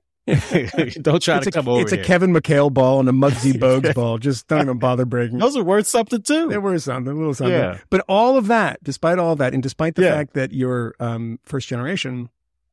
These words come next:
Speaker 1: every day you walk outside.
Speaker 2: Mm-hmm.
Speaker 1: You, you are,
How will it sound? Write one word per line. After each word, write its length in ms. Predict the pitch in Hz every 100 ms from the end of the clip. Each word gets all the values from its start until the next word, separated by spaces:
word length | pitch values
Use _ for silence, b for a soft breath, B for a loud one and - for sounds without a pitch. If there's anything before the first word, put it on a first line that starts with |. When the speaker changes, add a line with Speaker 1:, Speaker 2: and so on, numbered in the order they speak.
| _ _ _ _
Speaker 1:
every 220 | 147 165 202
day 240 | 180 202
you 260 | 170 139 143
walk 280 | 143 147
outside. 720 | 139 143 151 - 160 113 - - _ _ -
Speaker 2:
Mm-hmm. 360 | 127 101 113 98 - _ _ _ _ _ -
Speaker 1:
You, 300 | 147 147 214
you 340 | 175 175 180 185
are, 160 | 190